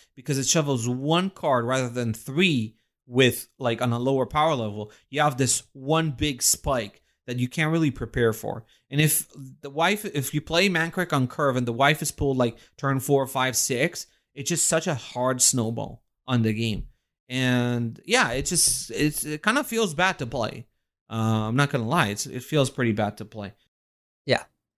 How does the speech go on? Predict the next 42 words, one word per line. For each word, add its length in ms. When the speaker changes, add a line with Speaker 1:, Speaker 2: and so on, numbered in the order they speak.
Speaker 2:
They 140
could 160
shave 380
some 140
health 280
off 200
of 160
the, 340
off 180
of 100
Angry 280
Mankrik, 440
and 120
it 100
would 240
not 300
hurt 160
the 60
card's 260
playability 460
at 80
all. 240
Speaker 1:
Yeah, 260
it 100
wouldn't. 440
And, 460
uh, 380
yeah, 260
we 140
do 160
recognize 580
that 380
this 380
card 320
might 220
be 220
a 240
four 200
set 300
meta 240
card 440
where 400